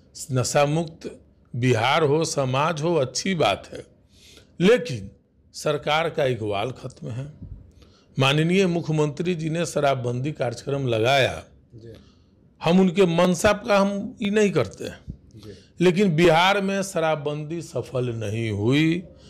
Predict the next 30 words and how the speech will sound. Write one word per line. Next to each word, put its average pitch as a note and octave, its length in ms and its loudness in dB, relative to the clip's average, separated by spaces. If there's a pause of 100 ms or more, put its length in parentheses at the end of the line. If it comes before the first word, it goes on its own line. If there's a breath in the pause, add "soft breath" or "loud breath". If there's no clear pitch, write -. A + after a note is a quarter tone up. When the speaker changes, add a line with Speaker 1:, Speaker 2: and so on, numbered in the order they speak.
(280 loud breath)
Speaker 1:
अवैध D#3 460 4
हजारों C#3 600 0
करोड़ C3+ 360 -4
का B2+ 180 -2
काम A2+ 400 -4
हो C3 180 -2
रहा C#3+ 380 2
है, E3+ 200 -8 (540 soft breath)
लोग E3 340 4
शराब C3 640 0
पी D3 160 -2
रहे D#3+ 300 2
हैं, E3 360 -4 (420 soft breath)
होम F3+ 240 6
डिलीवरी C#3 520 2
हो D#3 200 2
रहा D3 380 2
है। D#3+ 120 -10 (380 loud breath)
उनके G#3+ 440 4
भी B3 160 0
दल A3 280 4
के, B2 160 -6 (380)
Speaker 2:
जी। G#2+ 280 -20 (540)
Speaker 1:
चाहे E3+ 260 6 (720)
एनडीए F#3+ 420 2
के G#3 140 0
तमाम G3+ 560 2
नेताओं F#3+ 500 4
के E3+ 180 2
द्वारा C3+ 520 4